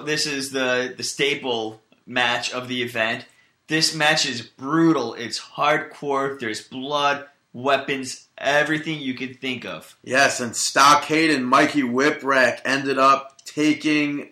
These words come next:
Speaker 2: the tag team championships, uh, by defeating Big Time Rush and Matt Justice and Jesse Vane.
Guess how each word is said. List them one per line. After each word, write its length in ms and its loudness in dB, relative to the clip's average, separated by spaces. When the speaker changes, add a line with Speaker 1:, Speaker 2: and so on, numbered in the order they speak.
Speaker 2:
the 420 -6
tag 320 0
team 220 -4
championships, 1300 0
uh, 460 0
by 160 4
defeating 680 0
Big 280 -2
Time 340 2
Rush 680 4
and 360 4
Matt 280 2
Justice 480 0
and 140 -6
Jesse 400 -2
Vane. 480 -4